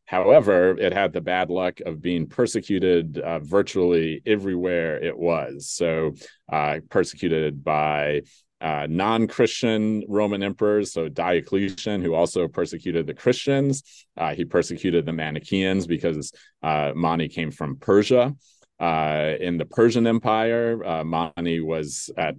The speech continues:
uh, by the Emperor Shapur, given freedom to roam about the empire and convert people, but by some of his successors,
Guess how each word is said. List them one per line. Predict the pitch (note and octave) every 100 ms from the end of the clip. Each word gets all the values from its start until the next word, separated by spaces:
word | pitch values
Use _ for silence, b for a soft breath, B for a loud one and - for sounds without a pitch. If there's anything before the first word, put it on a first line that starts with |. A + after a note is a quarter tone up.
| -
uh, | E2 D2+ D2 C#2 -
by | D#2+ E2 D#2
the | D2 D2+ C#2+ _ -
Emperor | F2+ E2+ E2 D2+
Shapur, | - D#2 D2+ - C3+ A2 G2 F#2+ E2 b b _ -
given | E2+ E2+ D#2+
freedom | D#2 - G#2 F#2+ F2+ E2
to | D2+ F2 E2 D#2+ D#2+ D#2+ D#2
roam | F2 E2 F#2+ E2+
about | F2+ D#2+ F2 D#2+
the | E2 E2+
empire | E2 E2+ E2 D#2+ D#2+ D2+ b b -
and | D#2+ D#2
convert | F#2 F2 C#3+ C#3
people, | B2 - F#2+ F2+
but | C#2+ E2 -
by | D#2+ D#2+
some | D#2 - E2+
of | D2
his | D#2+ -
successors, | E2 - G#2 F2 F2+ E2+ D#2+ C#2+